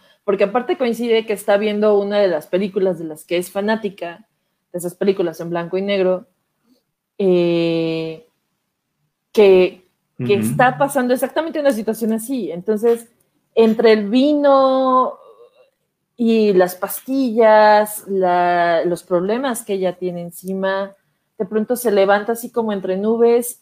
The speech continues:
Speaker 1: y está viendo por la ventana y ve a esta mujer bañada en sangre. Entonces, ¿esto es real o no es real? ¿Quién es esta mujer?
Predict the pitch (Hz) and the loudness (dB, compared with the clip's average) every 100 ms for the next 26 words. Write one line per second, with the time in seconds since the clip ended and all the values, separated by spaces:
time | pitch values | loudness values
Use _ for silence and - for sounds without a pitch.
0 | _ 208 196 190 - 180 - 208 214 220 | _ -8 -6 -6 -8 -14 -6 -4 -2 -2
1 | 226 240 233 226 220 202 202 196 214 220 | -2 -4 -4 -4 -2 -2 -2 -4 -4 -4
2 | 240 - 196 190 180 180 233 240 240 208 | -8 -10 -6 -4 -2 -2 -2 -2 -4 -6
3 | 180 - 196 208 214 _ _ _ _ _ | -6 -6 -4 -4 -6 _ _ _ _ _
4 | _ _ _ _ _ _ _ _ 185 185 | _ _ _ _ _ _ _ _ 0 2
5 | 214 220 180 180 170 156 165 _ _ _ | 4 2 2 -2 -6 -6 -10 _ _ _
6 | _ _ - - 185 202 202 220 214 _ | _ _ -20 -18 -12 -8 -4 -4 -6 _
7 | _ _ _ _ 190 - 220 185 170 226 | _ _ _ _ -10 0 0 2 -4 -4
8 | 277 214 196 196 240 196 _ _ _ _ | -4 -6 -6 -4 -6 -8 _ _ _ _
9 | _ _ _ _ _ _ _ 214 202 196 | _ _ _ _ _ _ _ 0 0 -2
10 | 202 208 196 185 208 208 185 | -6 -4 -4 -6 -8 -6 -8